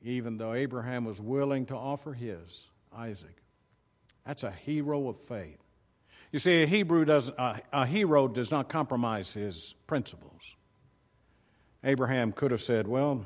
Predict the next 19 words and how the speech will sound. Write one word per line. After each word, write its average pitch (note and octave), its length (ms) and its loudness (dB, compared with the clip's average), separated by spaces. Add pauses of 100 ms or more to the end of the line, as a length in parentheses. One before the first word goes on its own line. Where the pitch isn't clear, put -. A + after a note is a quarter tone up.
Lord, C3 260 0
I C#3 120 2
just B2 180 -2
can't A2 240 -4
figure G#2 220 -4
this F#2+ 240 -4
out. A2+ 260 -2 (540)
It's B2+ 180 -2
hard D3+ 240 4
for C3 80 0
me C3 100 4
to A#2 100 4
understand A2+ 500 0
the F#2 60 -6
command A2 420 -2
that E2+ 160 -10
you've F#2 120 -10
given G#2 300 -4
me. G#2 160 -4